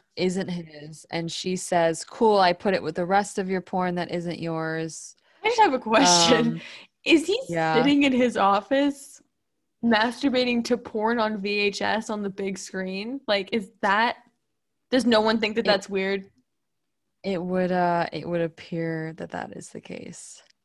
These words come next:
Speaker 1: Rad.
Speaker 2: But I also, okay, as disturbing as that is, I love that, I did, like, a little analysis of Scully.
Speaker 1: Oh, I love it.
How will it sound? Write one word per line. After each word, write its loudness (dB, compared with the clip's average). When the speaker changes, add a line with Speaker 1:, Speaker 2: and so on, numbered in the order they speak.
Speaker 1:
Rad. -4
Speaker 2:
But 4
I 6
also, 2
okay, -4
as 2
disturbing -2
as -2
that 0
is, 0
I 0
love 0
that, 0
I 0
did, -2
like, -2
a -2
little -2
analysis -4
of -6
Scully. -4
Speaker 1:
Oh, 2
I 2
love -4
it. -2